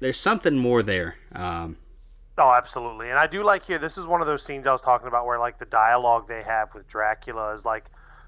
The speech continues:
Speaker 2: Dracula's, like, even, like, some, I, he says something to the effect of that, like, "Even though you know that what we wanna do to humanity,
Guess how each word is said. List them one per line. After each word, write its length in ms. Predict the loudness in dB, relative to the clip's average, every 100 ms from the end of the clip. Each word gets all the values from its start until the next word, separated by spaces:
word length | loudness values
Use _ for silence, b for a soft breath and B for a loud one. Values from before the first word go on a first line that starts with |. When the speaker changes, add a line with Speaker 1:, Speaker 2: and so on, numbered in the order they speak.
| b 0
Speaker 2:
Dracula's, 420 | 0 2 -2 2
like, 240 | 0 0
even, 300 | -8 -6 -4
like, 240 | -2 -4 -6 -20 -20 -20 -12
some, 220 | -2 0
I, 120 | 2
he 260 | -2 -8 -12
says 200 | 0 2
something 180 | 2 -2
to 40 |
the 140 | -6 -6
effect 300 | 0 -2 -2
of 80 | -4
that, 100 | -2
like, 200 | -2 -4
"Even 280 | -10 -8 -4
though 400 | 0 0 0 -4 b b b
you 200 | -10 -8
know 360 | 0 4 4 2
that 200 | -2 -6 -6 -14
what 200 | -10 -8
we 100 | -8
wanna 280 | -8 -6 -8
do 260 | -12 -16 -16
to 340 | -16 -16 -16
humanity, 800 | -18 -18 -12 -6 -6 -8 -14